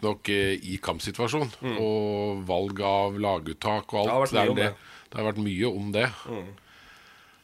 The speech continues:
Speaker 1: Han tar vekk kanskje en av de største talentene, han Brattberg Lund, som, eh, s-,
Speaker 2: Mm.
Speaker 1: har spilt godt de første kampene, og så tar du,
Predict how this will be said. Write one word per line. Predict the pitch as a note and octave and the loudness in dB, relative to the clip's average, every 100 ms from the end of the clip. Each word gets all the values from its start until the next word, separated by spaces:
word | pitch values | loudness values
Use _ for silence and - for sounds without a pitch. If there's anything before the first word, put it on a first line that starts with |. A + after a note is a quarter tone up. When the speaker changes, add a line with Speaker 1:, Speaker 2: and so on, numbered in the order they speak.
| - | -8
Speaker 1:
Han | A2 G#2+ G#2 F#2+ - | -4 0 0 -2 4
tar | G#2 F#2 E2+ | 6 6 2
vekk | G2+ - | -2 0
kanskje | G#2+ E2+ - G#2 G#2 G#2 G2+ G2 F#2+ F2+ - - - | -2 -2 -2 0 2 2 2 2 0 -2 -6 -14 -6
en | G2 | -4
av | G2 G2 | -2 -4
de | |
største | - - - G2 | -4 -4 -4 -2
talentene, | G2 F2 F2 - G2+ | -2 -2 -4 -2 -2
han | G2 | 0
Brattberg | F#2 - G2+ G2 | -4 -2 -2 0
Lund, | G2 A2 G#2 | 0 -2 -4
som, | A2+ A2 G#2+ | -4 -2 0
eh, | G#2+ F#2+ | 0 -2
s-, | - | -4
Speaker 2:
Mm. | A2 | -6
Speaker 1:
har | G2 G2+ | -4 -4
spilt | - F#2+ G2 F#2+ | -2 -4 -4 -4
godt | F#2+ - | -6 -4
de | A#2 | -4
første | G2+ F2 A2 | -2 -4 -2
kampene, | G#2+ F2+ - C3 | -2 -2 -4 -4
og | G#2 | -4
så | G#2+ | -4
tar | G#2+ F2+ F#2 | -2 0 -2
du, | G2 G2 | -2 -4